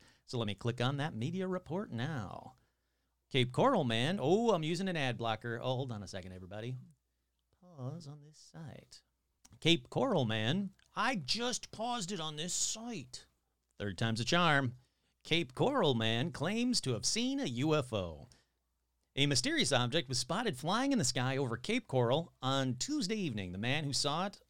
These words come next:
uh, said at one point the aircraft was hovering right over his car, like they were ready to shine a beam down on him, trying to absorb him into what he calls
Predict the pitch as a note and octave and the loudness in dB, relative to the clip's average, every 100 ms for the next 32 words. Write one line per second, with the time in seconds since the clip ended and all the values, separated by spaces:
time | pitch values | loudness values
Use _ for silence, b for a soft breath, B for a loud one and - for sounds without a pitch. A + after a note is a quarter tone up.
0 | - C3+ B2+ B2+ E3 D#3 C3 A3+ B3+ D3+ | -4 -2 0 0 0 0 0 -2 -2 -4
1 | E3+ D3+ D#3 D#3+ D#3 B2+ C#3+ E3+ E3+ A#2+ | -4 -4 -4 -4 -4 -4 -4 -2 -4 -2
2 | E3+ B3+ F#3+ E3+ - G#3 A3 A2 G#2 A2 | -2 -2 -2 -4 -4 -4 -2 -2 -4 -2
3 | C#3+ B2+ G#2 F3 G3+ C#3 - E3 G3+ F3+ | -2 0 -2 -2 -2 -4 -2 -2 -2 -4
4 | G2 D3 A3 A3+ G#3+ A#3 G#3+ B2 A2 G#2+ | -4 -2 0 0 0 0 0 0 -2 -4
5 | G#2+ D#3 G3+ F#3+ F#3 D3+ B2 F3 F#3 G#3+ | -4 -4 2 4 4 2 0 2 2 2
6 | A3 - A2 G#2 B2 B2+ F3 G3 A#3 G#3 | 0 -2 -4 0 -2 -2 -4 -2 -4 -6